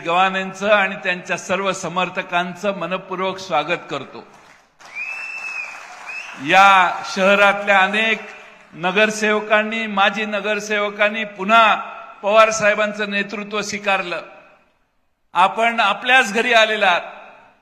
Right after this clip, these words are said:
काही चिंता करू नका. चांगल्या पद्धतीनं तुम्हाला वागणूक देण्याचं काम आमचा पक्ष नक्की करेल. हा आमचा नाही, हा तुमचाच पक्ष होता,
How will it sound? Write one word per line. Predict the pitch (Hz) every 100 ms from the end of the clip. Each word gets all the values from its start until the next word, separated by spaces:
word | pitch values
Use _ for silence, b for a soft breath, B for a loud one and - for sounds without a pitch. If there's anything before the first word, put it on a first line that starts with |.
| _ _ -
काही | 220 220
चिंता | 220 220 226 240
करू | 233 233
नका. | 233 240 226 185 - - - - - _ _ -
चांगल्या | 226 226 233
पद्धतीनं | 233 233 196 240 240 233 240
तुम्हाला | 240 233 226 226
वागणूक | 220 226 226 233
देण्याचं | 208 226 226 226 226
काम | 220 226 240
आमचा | 226 226 233
पक्ष | 220 220 214 226
नक्की | 214 208 233
करेल. | 226 220 233 254
हा | 220 226
आमचा | 220 208 254
नाही, | 247 285
हा | 233
तुमचाच | 240 247 269 311 302 302
पक्ष | 254 -
होता, | 254 220 226 208